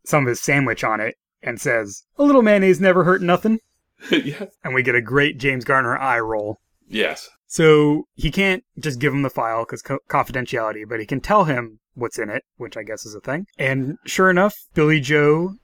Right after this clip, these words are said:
Speaker 1: he took out a hundred thousand dollar policy, like, four months
Speaker 2: Yeah.
Speaker 1: ago, but it has a double indemnity clause for accidents. So since this was an accident, there's your two hundred thousand dollar payout. He paid his premium in advance, which is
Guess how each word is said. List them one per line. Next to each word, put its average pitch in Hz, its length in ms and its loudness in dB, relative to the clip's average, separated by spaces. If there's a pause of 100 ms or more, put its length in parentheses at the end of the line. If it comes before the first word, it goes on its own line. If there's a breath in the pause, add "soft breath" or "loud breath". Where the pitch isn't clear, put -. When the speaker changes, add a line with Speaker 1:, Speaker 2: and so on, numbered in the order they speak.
(140)
Speaker 1:
he 190 120 -4
took 233 160 0
out 202 120 4
a 165 60 2
hundred 202 300 0
thousand 151 320 2
dollar 139 340 2
policy, 113 720 -4 (160)
like, 120 160 -10
four 147 240 2
months 117 260 0
Speaker 2:
Yeah. 117 80 -10
Speaker 1:
ago, 107 300 -8 (100)
but 139 120 0
it - 20 0
has 131 160 0
a 117 60 -2
double 143 360 0
indemnity 131 520 -2
clause 120 320 -4
for - 200 -8
accidents. - 600 -10
So 120 160 -10
since 117 300 -8
this 117 120 -10
was 110 140 -12
an 120 80 -8
accident, 120 500 -4 (300)
there's 107 180 -12
your 107 120 -12
two - 180 -8
hundred 104 240 -10
thousand 113 260 -6
dollar 104 360 -6 (140)
payout. 131 360 -2
He 147 200 -2
paid 160 540 4
his 127 220 -2
premium 156 440 2
in 123 100 -2
advance, 117 840 -6
which 117 400 -8 (100)
is 120 240 -2